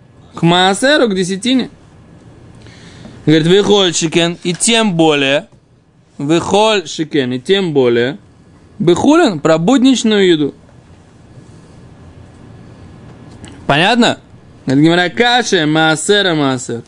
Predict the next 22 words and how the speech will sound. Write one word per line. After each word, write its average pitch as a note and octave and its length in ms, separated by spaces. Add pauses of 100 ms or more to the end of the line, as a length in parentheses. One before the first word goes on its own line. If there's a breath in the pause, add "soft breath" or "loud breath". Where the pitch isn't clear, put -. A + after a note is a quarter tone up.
(760 soft breath)
Тяжело G3+ 720
у F3+ 40
нас, F#3 460 (500)
да, D#3 280 (380 loud breath)
противоречие G3 960 (380)
в C3+ 140
законах E3+ 500
маасер E3+ 580
с - 100
маасером. D3 680 (640 loud breath)
И D3 100
каше A#3 600
хулин, C4 440
а F3+ 160
хулин. A3+ 440 (280)
И F3+ 100
тяжело A#3 560
у G#3 40
нас C#3 260
с - 60
вопросами G#3+ 540
будничной, G#3+ 760